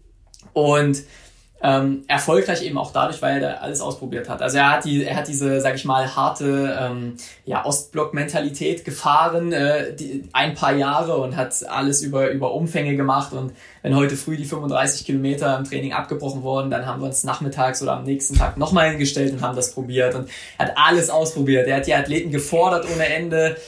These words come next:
hat dann Dinge ausprobiert, die die Athleten wirklich leistungstechnisch, äh, in die Ruin getrieben haben, muss man auch ehrlich sagen. Und, ähm, ja,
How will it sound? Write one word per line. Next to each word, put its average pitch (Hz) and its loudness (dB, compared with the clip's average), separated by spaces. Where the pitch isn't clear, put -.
hat 139 2
dann 143 0
Dinge 156 0
ausprobiert, 156 0
die 143 -2
die 143 4
Athleten 139 -2
wirklich 143 -4
leistungstechnisch, 147 -2
äh, 139 0
in - 2
die - 2
Ruin 170 0
getrieben 170 -2
haben, 160 2
muss 156 -2
man 175 2
auch 190 4
ehrlich 147 0
sagen. 185 2
Und, 127 -6
ähm, 147 4
ja, 156 4